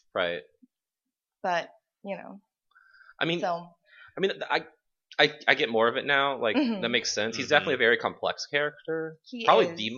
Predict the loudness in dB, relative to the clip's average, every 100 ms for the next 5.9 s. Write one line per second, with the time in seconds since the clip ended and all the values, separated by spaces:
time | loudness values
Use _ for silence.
0 | -10 -12 -12 -12 -6 -4 -4 -6 -8 -10
1 | -4 0 0 0 -4 -6 -8 -8 -8 -6
2 | -4 -6 -8 -18 _ _ -4 -4 -4 -4
3 | -2 0 -2 -4 -12 -8 -4 -2 -2 -4
4 | -4 -4 -4 -4 -8 -12 0 6 6 6
5 | 4 2 -2 -12 -6 -4 -4 -6 -16